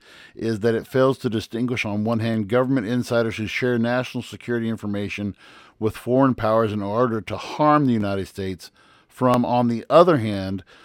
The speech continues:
those who share information with the press in order to inform the American public about government misconduct and criminality." Okay? For example, after nine eleven,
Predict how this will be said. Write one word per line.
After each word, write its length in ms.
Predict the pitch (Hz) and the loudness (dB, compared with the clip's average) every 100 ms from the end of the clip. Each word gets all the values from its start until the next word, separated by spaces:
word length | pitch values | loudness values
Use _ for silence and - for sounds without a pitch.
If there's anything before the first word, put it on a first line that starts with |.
| _ | _
those 260 | - 127 127 | 0 2 2
who 80 | 131 | -2
share 320 | - 131 123 | 0 0 2
information 560 | 123 117 113 110 - 113 | 0 0 0 -2 -2 -2
with 140 | 104 | -2
the 80 | 95 | -8
press 460 | - - 143 131 | -6 2 4 4
in 80 | 117 | 0
order 180 | 110 113 | 0 -2
to 180 | 98 113 | -2 -4
inform 360 | 101 120 117 | -4 -2 0
the 80 | 113 | 0
American 380 | 104 107 104 104 | 0 -4 -4 -6
public 320 | 104 95 101 | -6 -6 -6
about 400 | 101 95 95 - | -6 -6 -6 -8
government 460 | 92 120 117 123 - | -2 0 2 0 0
misconduct 680 | 110 - - 110 104 101 - _ - - | -4 -6 -6 -6 -4 -6 -10 _ -20 -8
and 160 | 107 107 | -6 -2
criminality." 800 | 123 107 110 120 117 92 69 _ _ _ - | -2 0 0 2 2 0 -6 _ _ _ -12
Okay? 420 | 95 98 90 92 - _ _ _ | -10 -8 -6 -6 -10 _ _ _
For 180 | _ 104 | _ -6
example, 460 | 98 95 110 98 107 | -4 -4 -4 -2 -2
after 240 | 104 95 | -2 -4
nine 320 | 101 101 101 | -4 -2 -4
eleven, 760 | 101 95 110 110 110 110 107 98 | -4 -2 0 0 0 -2 -2 -4